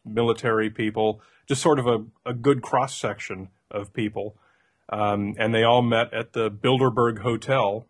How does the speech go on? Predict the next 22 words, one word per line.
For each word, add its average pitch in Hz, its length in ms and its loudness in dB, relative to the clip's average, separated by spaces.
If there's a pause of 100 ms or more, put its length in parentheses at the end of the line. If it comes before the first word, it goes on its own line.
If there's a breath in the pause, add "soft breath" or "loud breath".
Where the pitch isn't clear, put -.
(200)
and 110 220 -4
they 107 140 -4
had 107 400 -4 (400)
a, 104 200 -4
a 113 80 -2
meeting. 104 500 -2
They 104 140 -4
just 104 240 -6
discussed, - 640 -2
uh, 107 200 2 (300 soft breath)
here's 147 200 4
all 135 120 6
the 123 80 -2
things 131 320 0
that 113 100 -4
we 113 120 -2
think 123 240 0
are 110 80 -2
gonna 110 220 -2
happen 120 340 0
geopolitically 110 880 -2
with, 101 460 -4